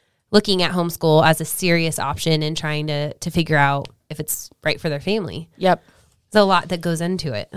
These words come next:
Speaker 1: <laughs>
Speaker 2: Yes. So I was, as we were digging for statistics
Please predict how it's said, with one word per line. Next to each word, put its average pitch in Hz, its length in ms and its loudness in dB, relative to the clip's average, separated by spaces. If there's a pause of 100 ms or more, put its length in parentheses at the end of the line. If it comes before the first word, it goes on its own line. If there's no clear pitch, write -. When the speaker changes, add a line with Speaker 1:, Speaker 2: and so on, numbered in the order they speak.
(120)
Speaker 1:
<laughs> 151 200 -2
Speaker 2:
Yes. - 460 0 (920)
So 208 560 6
I 294 560 0 (140)
was, 202 220 -2
as 208 200 -2
we 226 120 0
were 202 140 4
digging 208 440 4
for 175 540 -2
statistics 175 720 -2